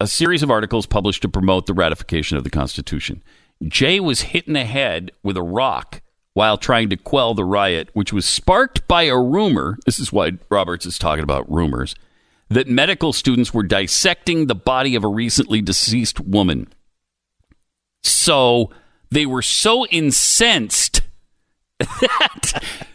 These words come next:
that medical students might be dissecting a body, uh, that they showed up and protested and even, uh,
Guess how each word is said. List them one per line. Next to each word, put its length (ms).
that 280
medical 560
students 460
might 280
be 160
dissecting 720
a 40
body, 680
uh, 180
that 200
they 140
showed 280
up 140
and 140
protested 640
and 140
even, 480
uh, 440